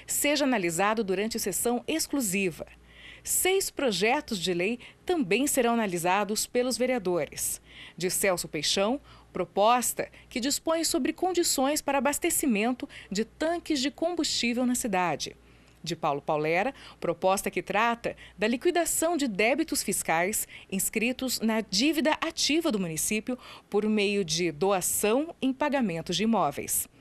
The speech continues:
Do mesmo vereador, um projeto que permite que veículos parem no trajeto ao longo das linhas do transporte público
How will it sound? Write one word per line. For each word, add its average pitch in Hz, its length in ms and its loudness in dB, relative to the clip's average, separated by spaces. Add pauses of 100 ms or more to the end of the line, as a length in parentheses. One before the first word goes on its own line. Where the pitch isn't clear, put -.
(260)
Do 190 140 -2
mesmo 180 300 0
vereador, 165 540 -2 (340)
um 170 80 -4
projeto 180 680 0
que 240 200 0
permite 339 520 0
que 349 100 2
veículos 349 640 2
parem 180 400 2
no 214 80 0
trajeto 214 640 0 (260)
ao 180 160 4
longo 226 360 2
das 202 240 0
linhas 196 400 2
do 175 100 -2
transporte 269 580 0
público 214 520 -4